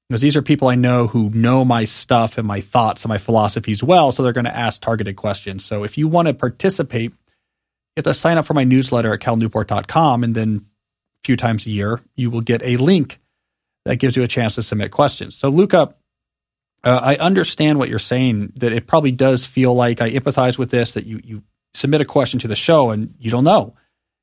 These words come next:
Is it gonna get answered? Did I get it? Et cetera. The reason why I can't respond to each of these is simply just because I get too many. I, I have to go through a lot of questions to get the questions that make it onto the show.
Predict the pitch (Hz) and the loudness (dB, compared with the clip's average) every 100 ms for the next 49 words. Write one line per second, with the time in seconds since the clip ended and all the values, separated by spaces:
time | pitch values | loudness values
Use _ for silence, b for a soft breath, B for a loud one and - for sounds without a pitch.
0 | _ 110 104 101 117 147 147 160 139 135 | _ -4 -2 0 2 2 2 2 2 2
1 | 135 - _ _ - 104 98 117 139 131 | 0 -6 _ _ -6 -4 -2 0 2 0
2 | - 107 117 107 107 98 b b b b | -2 -6 -4 -2 -4 -6 b b b b
3 | _ 147 180 254 269 214 165 190 180 139 | _ 2 4 2 4 4 2 0 -2 -2
4 | - 151 143 127 139 135 135 120 113 120 | 0 2 2 0 -2 -2 0 0 0 0
5 | 110 180 165 147 135 - 123 120 117 120 | -2 -2 0 0 0 -4 -2 -2 0 -2
6 | - 120 110 113 160 - _ _ _ _ | -4 -2 0 0 -2 -4 _ _ _ _
7 | _ _ _ - 117 131 143 220 185 160 | _ _ _ -8 -4 -2 0 0 0 0
8 | 156 151 131 117 120 135 131 - 131 - | 0 0 -2 0 0 2 0 0 -2 0
9 | 165 151 131 127 - - 123 - 131 - | -4 -4 -4 -4 -4 -2 -2 -2 -4 -4
10 | 120 117 123 - 113 113 113 110 - 127 | -6 -4 -4 -4 -4 -4 -4 -6 -4 0
11 | 123 151 | 2 0